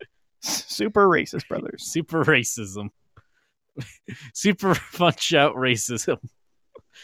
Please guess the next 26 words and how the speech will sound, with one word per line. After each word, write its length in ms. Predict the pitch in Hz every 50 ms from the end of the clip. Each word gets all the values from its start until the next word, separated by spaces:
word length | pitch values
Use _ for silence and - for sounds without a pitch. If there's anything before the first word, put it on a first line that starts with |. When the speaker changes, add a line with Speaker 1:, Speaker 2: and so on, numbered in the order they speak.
| - - - -
Speaker 1:
Are 60 | - -
we 80 | 254
gonna 180 | 311 440 453 339
do 140 | 311 370 254
a 40 | 175
Last 320 | 147 147 151 - - -
Ones 180 | 175 170 160 147
In, 120 | 151 156
go 100 | 147 156
to 60 | 160
the 80 | 143 143
movies 340 | 135 139 147 147 151 143 147
when 80 | 151
Mario 260 | 139 139 143 147 147 143
comes 220 | - 156 147 143
out? 200 | 143 147 147 - _ - - _ _ _ _ -
Speaker 2:
<sighs> 40 | - - - - - - - - - - - 113
Hmm. 540 | 120 123 120 117 117 117 117 117 113 117 113 - _ _ _ _ _ _ _ _ _ _ _ _ _ _ _ _ _
I 80 | 135 156
don't 200 | 196 240 247 180
know 160 | 165 165 165
if 100 | 156 -
I 80 | 165 151
wanna 200 | 151 147 143 127
watch 380 | 107 98 107 127 135 - - 113
it, 200 | 101 95 87